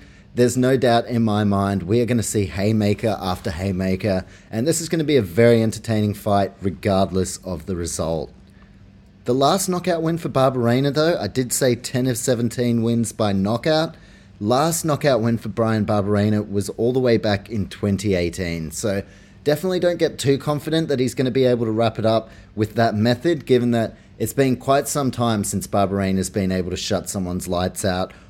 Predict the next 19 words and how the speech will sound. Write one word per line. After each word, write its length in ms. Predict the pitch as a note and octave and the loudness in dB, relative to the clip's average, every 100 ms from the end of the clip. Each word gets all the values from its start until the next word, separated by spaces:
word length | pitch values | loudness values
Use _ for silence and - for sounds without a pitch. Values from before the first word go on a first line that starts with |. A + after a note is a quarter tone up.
| - | -4
Although 260 | G#2+ A#2 | 0 2
Robbie 320 | G#2 B2+ D3+ D#3 | 2 0 2 2
Lawler, 380 | C#3 C#3+ D3 | 4 4 4
given 320 | C3 C3+ B2+ A#2 | 2 0 0 0
his 180 | G#2 - | -2 -4
age 480 | G#2 A#2+ C3+ A#2+ - - - | 0 2 2 0 -8 -16 -12
and 220 | G2 G#2 G2 | -4 -2 0
how 140 | A2+ | 0
banged 340 | - A2+ A2 | 2 0 2
up 160 | A2 A2 | 0 0
he 120 | C3+ | 2
is 200 | C#3+ C#3 | 2 2
after 320 | G#2+ G2 A2+ | -2 -2 -4
how 160 | F2+ A2 | -2 0
many 160 | G#2 F#2 | 0 0
wars 420 | D#2+ G2+ A#2+ A#2 | 0 2 2 0
he's 160 | A#2+ | -4
been 240 | - B2 B2 | 0 0 2
in, 240 | B2 B2 | 0 -2